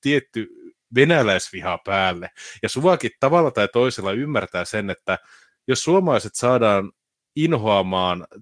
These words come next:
kollektiivisesti jotain ryhmää, niin kyllä ne pystyy inhoamaan jotain toistakin ryhmää samalla tavalla. Ne tietää sen, että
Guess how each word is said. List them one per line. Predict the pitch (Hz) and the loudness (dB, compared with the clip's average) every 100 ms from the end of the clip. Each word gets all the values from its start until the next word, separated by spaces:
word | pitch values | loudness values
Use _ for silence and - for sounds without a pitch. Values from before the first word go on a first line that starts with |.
| _ - | _ 0
kollektiivisesti | 156 143 - - 101 90 85 - | 2 4 0 -4 -4 -6 -10 -6
jotain | 104 107 120 95 | -4 -2 0 0
ryhmää, | 95 110 95 95 92 87 - _ _ _ _ | 0 -2 -2 -6 -8 -10 -14 _ _ _ _
niin | 113 - | -6 2
kyllä | 139 | 2
ne | 127 | 2
pystyy | - 127 - 123 | -2 -6 -2 0
inhoamaan | 127 110 107 104 | 0 0 0 0
jotain | 104 107 | 0 0
toistakin | 117 110 - - 90 | 2 0 -2 -8 -6
ryhmää | 92 82 85 | -6 -6 -10
samalla | 87 87 82 78 | -8 -6 -6 -8
tavalla. | 82 82 69 - _ _ _ _ _ _ _ _ _ _ - | -8 -8 -10 -16 _ _ _ _ _ _ _ _ _ _ -8
Ne | |
tietää | 107 147 170 131 | 2 4 4 0
sen, | - 113 | 2 0
että | 101 - | 0 -2